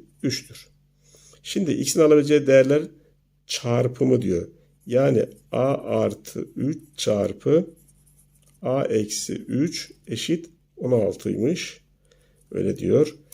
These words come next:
Sevgili gençler, burası iki kare farkını oluşturur. Toplamlarıyla farklarının çarpımı. A kare eksi üç kare, yani o da dokuz eşittir on altı. A kare eşittir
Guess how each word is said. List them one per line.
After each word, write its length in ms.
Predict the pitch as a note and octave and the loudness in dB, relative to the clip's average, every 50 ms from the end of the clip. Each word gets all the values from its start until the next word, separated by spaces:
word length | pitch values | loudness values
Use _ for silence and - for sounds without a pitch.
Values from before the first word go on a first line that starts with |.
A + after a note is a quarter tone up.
| - _ _ _ _ _ _ | -20 _ _ _ _ _ _
Sevgili 320 | - - - A2+ B2 C3+ D3 | -10 -6 -4 -4 -2 -2 0
gençler, 500 | C#3+ C#3 B2 - C3+ B2 A2+ - A#2 A#2 | 0 0 0 2 2 2 2 0 -2 -2
burası 320 | A#2 B2+ - - - - | -2 0 -2 -2 -4 -6
iki 260 | - A#2 - - - | -8 -8 -8 -8 -4
kare 240 | - B2 A#2 B2+ C3 | -2 0 2 2 0
farkını 640 | B2+ - A#2 A2 G#2+ A2 - - A2 G#2+ G#2 - | 0 2 2 2 0 0 -4 -2 0 2 2 0
oluşturur. 520 | - - - F#2+ F#2+ - - G#2+ A#2 D#3 D#3 - _ | 0 -4 -6 -6 -8 -8 -6 -6 -6 -8 -8 -12 _
Toplamlarıyla 800 | - G#2+ - - G#2+ A2 A2 G#2+ G#2+ G#2+ A2 A2 G#2+ G#2+ G#2 | -6 -6 -2 0 0 0 0 2 2 4 4 4 4 2 -2
farklarının 500 | G2+ - G#2 G#2 G2+ - - G#2 G#2+ G#2 | -2 -2 -2 -2 -2 -2 -4 -4 -2 -4
çarpımı. 500 | - - G2 F#2+ G2 G2 G2 A#2 D3 G3 - - - _ _ _ _ _ _ _ _ _ _ _ _ | -4 -4 -4 -6 -4 -4 0 0 0 0 -2 -6 -16 _ _ _ _ _ _ _ _ _ _ _ _
A 140 | - B2+ C3+ | -6 -6 -4
kare 240 | - C#3 B2+ A#2+ A#2+ | 0 0 2 2 4
eksi 600 | F2+ G2 G2+ G2 - - - - D3+ E3 - - - | 4 2 2 0 0 -2 0 0 0 0 0 -4 -6
üç 240 | - C3 - - | -6 -6 -6 -6
kare, 400 | - - G#2 G#2 A#2 A2 - - - - _ A#3+ | 0 0 2 4 4 2 0 -2 -6 -14 _ -16
yani 240 | - - G2+ G2 G2 | -12 -10 -8 -6 -4
o 80 | G2 | -4
da 120 | F#2+ F#2+ G2 | -4 -4 -4
dokuz 420 | G2 G2 - - D3+ D#3+ D#3 - | -4 -6 -4 -6 -6 -6 -6 -10
eşittir 500 | - - - - - - - A2+ A2 - - | -10 -10 -10 -10 -12 -8 -6 -6 -6 -6 -6
on 180 | - F2+ F#2 F#2 | -6 -4 -4 -2
altı. 640 | F#2 F2 F2 F2 E2+ - - A#2+ B2+ E3+ F#3+ - - _ _ _ _ _ _ _ _ _ _ _ - _ _ _ _ _ _ _ _ _ _ _ _ _ _ _ _ | -2 -4 -6 -8 -8 -4 0 2 2 2 2 -2 -8 _ _ _ _ _ _ _ _ _ _ _ -20 _ _ _ _ _ _ _ _ _ _ _ _ _ _ _ _
A 180 | - B2 D3+ D3+ | -4 -4 -4 -2
kare 340 | - D#3+ D#3 D#3 - - B2 | -2 0 0 0 0 0 -2
eşittir 640 | A#2+ - - A#2+ - - - G#2 F#2 - - _ | -4 -4 -6 -8 -8 -6 -4 -4 -4 -4 -8 _